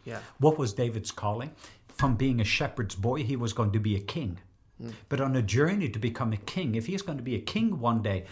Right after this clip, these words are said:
Speaker 1: Yeah.
Speaker 2: he need also to have some resources to get there.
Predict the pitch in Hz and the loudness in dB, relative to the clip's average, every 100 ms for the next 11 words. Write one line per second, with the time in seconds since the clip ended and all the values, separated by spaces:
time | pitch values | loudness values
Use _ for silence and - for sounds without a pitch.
0 | - 170 143 160 127 139 170 247 143 127 | -10 -6 0 2 4 4 4 2 0 -4
1 | 113 - - 156 107 - - - 156 - | -6 -6 0 0 0 -8 -18 -18 -2 2
2 | 147 120 117 135 180 - 139 120 123 110 | 4 4 4 2 2 -2 -2 -2 -2 -2
3 | 120 95 180 - 110 101 | -2 0 0 0 -6 -8